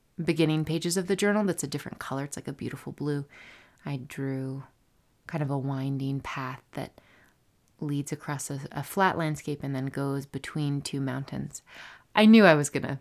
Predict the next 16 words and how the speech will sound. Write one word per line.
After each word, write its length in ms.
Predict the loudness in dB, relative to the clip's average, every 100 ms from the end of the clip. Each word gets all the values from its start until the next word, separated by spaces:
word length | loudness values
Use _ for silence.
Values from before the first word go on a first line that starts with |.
| -4
be 100 | -2
driving 400 | 4 4 4 0
through 140 | -4
the 60 | -2
mountains, 600 | 0 0 -4 -10 -12 -18 _ _ _ -10
and, 340 | -8 -6 -6
uh, 200 | -6 -8 -10
there's 140 | -14 -12
quite 180 | -8 -8
a 40 |
few 140 | -6
mountains 340 | -6 -4 -6 -8
between 460 | -10 -8 -6 -8 -10 _ _ -20 -20 _
Colorado 460 | -8 -6 -4 -6 -6
and 140 | -8
California. 640 | -8 -12 -10 -8 -6 -8